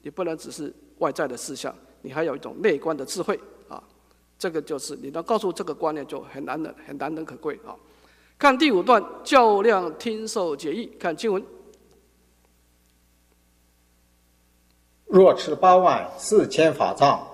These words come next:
Speaker 2: 十二部经为人演说，令诸听者得六神通，虽能如是，亦未为难。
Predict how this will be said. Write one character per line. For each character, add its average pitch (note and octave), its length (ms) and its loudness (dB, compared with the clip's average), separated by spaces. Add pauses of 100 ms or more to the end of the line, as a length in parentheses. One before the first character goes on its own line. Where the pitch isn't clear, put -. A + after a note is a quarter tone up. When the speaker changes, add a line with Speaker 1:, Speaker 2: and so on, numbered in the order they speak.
(140)
Speaker 2:
十 - 240 0
二 F3+ 240 10
部 C#3 240 -8
经 D3+ 240 -8 (160)
为 C3+ 220 4
人 D#3 280 0
演 B2+ 240 -2
说， B2+ 320 2 (380)
令 G#3 260 8
诸 D3 160 4
听 F#3+ 240 2
者 B2 280 2 (180)
得 C#3 300 6
六 G#3 200 6
神 C3 240 -10
通， F3 240 -6 (360)
虽 A#3 280 8
能 D3+ 220 4
如 B2+ 180 -4
是， E3 320 -2 (220)
亦 F#3 280 0
未 A#2+ 240 2
为 A2 180 -6
难。 G#2 340 -10